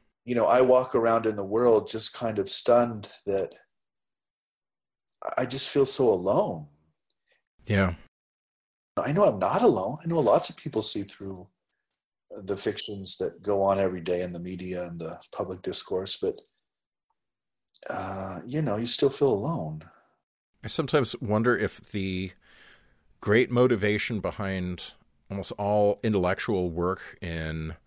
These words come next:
Speaker 2: the, I don't know, the sphere of the esoteric, or what I like to call the weirdest sphere, uh,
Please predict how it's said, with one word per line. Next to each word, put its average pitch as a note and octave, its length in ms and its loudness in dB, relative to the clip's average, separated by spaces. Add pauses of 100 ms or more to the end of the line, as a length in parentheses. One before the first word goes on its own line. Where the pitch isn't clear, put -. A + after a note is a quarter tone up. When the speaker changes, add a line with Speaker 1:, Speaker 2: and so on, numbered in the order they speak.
(600)
Speaker 2:
the, D2+ 500 -2 (540)
I D2+ 40 -14
don't D2 140 -12
know, B1 260 -12 (340)
the - 80 -10
sphere - 240 -2
of D#2 80 -4
the - 140 -6
esoteric, G#2+ 680 2
or D#2+ 80 -4
what D#2+ 180 -4
I E2 40 0
like E2 180 -4
to - 60 -20
call E2 120 -8
the D2 100 -10
weirdest F#2 420 -2
sphere, E2+ 400 -2 (500)
uh, D2+ 180 -8